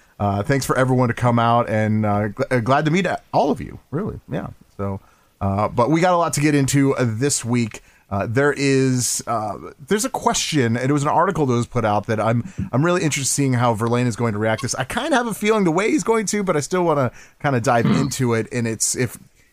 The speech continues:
Speaker 1: do games need Hollywood actors? Is this, is this something that we need is moving forward in, in video games? Uh, l-, I'll let you think on it first. Uh, also, um, Halo, uh, has, uh, some, a new D L C.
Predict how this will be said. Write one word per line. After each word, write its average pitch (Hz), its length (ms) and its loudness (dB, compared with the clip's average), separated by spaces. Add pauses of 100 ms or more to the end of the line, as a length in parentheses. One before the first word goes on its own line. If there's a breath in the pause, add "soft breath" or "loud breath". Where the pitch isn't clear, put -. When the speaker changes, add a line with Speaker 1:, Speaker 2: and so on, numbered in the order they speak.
(120)
Speaker 1:
do 131 80 0
games 160 560 2
need 143 260 2
Hollywood 120 400 2
actors? 95 540 -8
Is 107 140 -6
this, 127 140 -2
is 120 200 -2
this 131 100 0
something 151 540 0
that 127 180 -2
we 123 160 2
need 185 500 0
is 151 300 -6
moving 151 320 0
forward 165 380 0
in, 151 160 -2
in 131 160 0
video 156 260 -2
games? 185 300 -6 (320 soft breath)
Uh, 110 280 0
l-, 151 140 2
I'll 139 80 4
let 135 200 2
you 117 60 -2
think 127 280 -2
on 95 160 0
it - 120 -8
first. 104 600 -4
Uh, 107 220 0
also, 143 680 2 (320 loud breath)
um, 101 280 -6 (760)
Halo, 127 880 0 (400)
uh, 135 260 -2
has, 160 520 0
uh, 101 260 -10
some, 170 340 -2
a 143 100 4
new 180 180 4
D 196 200 0
L 214 140 4
C. 160 520 -2